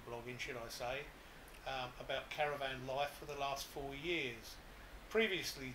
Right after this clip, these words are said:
to that, we did used to blog as well, but that was on a load of nonsense, some of you may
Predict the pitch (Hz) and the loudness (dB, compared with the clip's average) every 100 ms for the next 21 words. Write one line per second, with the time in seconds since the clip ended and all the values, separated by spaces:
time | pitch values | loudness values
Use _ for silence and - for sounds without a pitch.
0 | - 131 135 135 - 143 - 151 - 131 | -4 -2 2 0 -2 -8 -4 -4 -2 -4
1 | - - 131 123 127 131 160 160 156 143 | -6 -4 -2 -2 -4 6 10 10 10 2
2 | 131 135 131 127 127 127 123 131 135 170 | -2 -2 -4 -4 -2 -2 -2 -2 2 0
3 | 165 - 120 - - - 123 123 131 123 | 0 -6 -8 -8 -8 -6 -6 -8 -8 -6
4 | 127 | -4